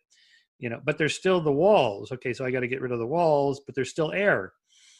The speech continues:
So I gotta get rid of the air. I have a vacuum, but there's still space-time. So I have to get rid of that. But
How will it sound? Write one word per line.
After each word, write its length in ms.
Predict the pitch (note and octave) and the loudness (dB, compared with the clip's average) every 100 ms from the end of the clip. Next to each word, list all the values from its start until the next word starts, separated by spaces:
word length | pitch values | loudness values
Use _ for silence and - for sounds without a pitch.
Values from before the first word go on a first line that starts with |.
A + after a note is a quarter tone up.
| _ | _
So 120 | - C3 | -4 0
I 40 | |
gotta 140 | C3 | 2
get 80 | C3 C3 | 2 2
rid 120 | C#3 | 2
of 40 | |
the 140 | C3+ B2+ | 2 4
air. 240 | B2 B2 B2 | 4 2 0
I 80 | |
have 120 | B2 A#2+ | -2 -4
a 60 | |
vacuum, 600 | A2 A#2+ B2+ - A#2+ A#2 | -2 0 0 -2 -4 -4
but 140 | B2 C3 | -4 -2
there's 160 | B2 | -4
still 200 | - D3+ | 0 -2
space-time. 720 | C#3 - G#3+ - - A2 G2 - A#2 | -2 0 0 -2 -6 -8 -8 -16 -14
So 120 | B2+ | -8
I 40 | |
have 100 | B2+ | -8
to 60 | C3 | -4
get 140 | C#3 | -4
rid 140 | C3 C#3 | -2 -2
of 80 | B2+ | 0
that. 300 | F3 A#2+ - _ _ _ - | -2 -2 -6 _ _ _ -20
But 100 | - | -14